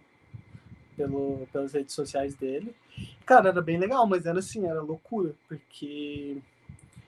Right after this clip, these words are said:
era um cara, assim, que trabalhava muito, então, ainda mais na época de campanha, era chegava a ponto, assim, de, de virar a noite ali nos,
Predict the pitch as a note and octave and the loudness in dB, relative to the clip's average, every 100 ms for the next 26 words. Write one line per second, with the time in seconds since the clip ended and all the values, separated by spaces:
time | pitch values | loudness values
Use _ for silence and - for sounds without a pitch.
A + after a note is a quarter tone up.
0 | - _ - D#3 D#3+ D#3+ E3+ F3 E3+ - | -20 _ -2 0 2 2 2 0 -10 -14
1 | _ _ E3 D#3+ D#3 E3 D#3+ G#3 F#3+ F3 | _ _ 4 4 4 4 4 4 2 0
2 | G#3+ G3 E3+ D#3 D#3 D#3+ D#3+ D3+ D#3 D#3+ | 0 -2 -2 0 2 2 -2 -6 -4 -2
3 | D#3 E3 G3+ F#3+ G3 E3+ - F#3 F3 D#3 | 0 2 2 0 -2 -4 -2 -2 0 2
4 | G3 A3 E3 D#3 E3 E3+ E3+ - - _ | 2 0 0 0 0 0 -8 -16 -20 _
5 | - - _ _ _ _ - - C3+ C#3 | -20 -20 _ _ _ _ -20 -6 -2 0
6 | E3 D#3 D#3+ - - D#3+ D#3+ E3+ D#3+ D#3 | -2 -2 -4 -6 -4 -4 -2 -4 -4 -6
7 | D#3 D#3+ F#3+ G3+ E3 F3+ - D#3+ D3 F3+ | 0 4 4 4 2 2 -2 -6 -4 -6
8 | D#3+ C#3+ C3+ - | -4 -6 -8 -12